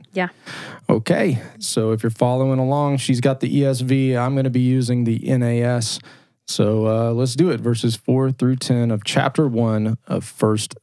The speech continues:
Speaker 2: Thessalonians.
Speaker 1: For we know, brothers, loved by God, that he has chosen you,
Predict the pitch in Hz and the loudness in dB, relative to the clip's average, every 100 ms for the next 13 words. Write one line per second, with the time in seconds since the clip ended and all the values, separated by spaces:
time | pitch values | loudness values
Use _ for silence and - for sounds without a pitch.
0 | _ - 104 - 90 87 71 69 - - | _ -2 0 -2 -6 -4 -6 -6 -8 -10
1 | - _ _ _ _ _ _ _ _ _ | -18 _ _ _ _ _ _ _ _ _
2 | _ _ _ _ _ _ - 262 240 285 | _ _ _ _ _ _ 2 2 2 2
3 | 294 262 226 185 170 160 165 185 - - | 4 4 2 2 0 0 -2 -4 -8 -8
4 | 202 196 214 - 233 226 170 123 101 - | 0 0 0 -2 0 0 -4 -2 -4 -6
5 | _ _ 190 170 185 226 220 233 - - | _ _ -4 -4 -2 -2 -2 -6 -10 -4
6 | 226 233 196 180 139 151 | 0 0 -2 -4 -4 -8